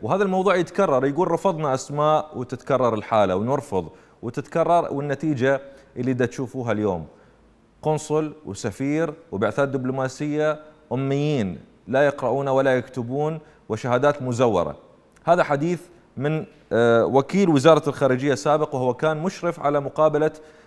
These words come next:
آه، المرشحين. هذا الاعتراف بحد ذاته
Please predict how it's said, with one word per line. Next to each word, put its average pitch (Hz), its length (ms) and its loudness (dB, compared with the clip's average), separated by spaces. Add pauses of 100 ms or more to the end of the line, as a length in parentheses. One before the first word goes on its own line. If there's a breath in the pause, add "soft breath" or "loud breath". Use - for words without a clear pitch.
(160 soft breath)
آه، 120 320 6
المرشحين. 127 1400 0 (1500)
هذا 214 220 4
الاعتراف 156 440 2
بحد 123 300 -4
ذاته 101 380 0